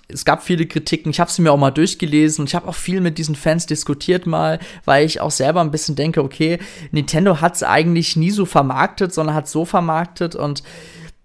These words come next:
ja, ist ein bisschen sch-, ein schwieriges Thema, aber Nintendo hat's auf jeden Fall ganz klug gemacht. Nee, also Hyrule Warriors, also wenn ihr ein großer Fan von Breath of the Wild seid, dann müsst ihr natürlich, und ihr habt Bock natürlich, was noch mehr dies-, aus diesem Universum zu wissen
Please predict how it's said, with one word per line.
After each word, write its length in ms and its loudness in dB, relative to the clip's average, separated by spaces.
ja, 300 -8
ist 220 6
ein 80 0
bisschen 240 2
sch-, 160 -4
ein 80 -2
schwieriges 500 2
Thema, 360 4
aber 140 2
Nintendo 360 0
hat's 160 2
auf 120 -4
jeden 140 -2
Fall 80 2
ganz 220 -6
klug 180 -4
gemacht. 380 -2
Nee, 220 2
also 360 -2
Hyrule 260 2
Warriors, 400 2
also 240 0
wenn 100 0
ihr 120 0
ein 120 -6
großer 280 0
Fan 240 -2
von 200 2
Breath 240 2
of 80 -12
the 140 -2
Wild 240 2
seid, 380 -2
dann 260 2
müsst 220 2
ihr 80 2
natürlich, 520 0
und 80 -4
ihr 120 -2
habt 160 -6
Bock 200 -4
natürlich, 460 -2
was 300 -6
noch 120 -6
mehr 360 4
dies-, 240 -6
aus 160 -2
diesem 240 0
Universum 540 -2
zu 180 -6
wissen 360 0